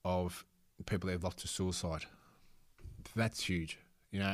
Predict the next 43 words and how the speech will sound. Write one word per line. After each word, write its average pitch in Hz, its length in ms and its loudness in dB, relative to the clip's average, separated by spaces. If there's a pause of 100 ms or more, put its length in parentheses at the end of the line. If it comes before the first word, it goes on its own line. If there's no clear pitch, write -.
and 98 120 2
the 98 40 2
emotion 101 420 2
that'll 92 180 2
come 95 300 -2
from 92 240 -2
that, 90 320 -2
and 90 120 -4
then 90 140 -2
saying, 90 360 -2
"Okay, 90 260 -4
I 87 80 0
did 87 320 -4
this 90 160 -2
and 90 100 -2
I 87 40 0
made 87 260 0
a 87 60 -2
difference 90 520 -6 (140)
and 85 100 -4
I 82 120 -4
got - 160 -8 (120)
closure 95 540 0
in 90 80 0
the 87 80 0
situation." 90 720 -4 (360)
It's - 120 -8
massive. 104 280 0
We've 110 100 2
got 123 100 6
a 95 40 4
ho-, - 300 2
high 101 260 2
number 95 220 0
of 87 80 -6
people 90 240 -4
that 87 80 -2
are 85 40 -6 (100)
doing 90 140 0
it 87 120 -6
for - 160 -6
that 87 140 -4
reason. 85 320 -6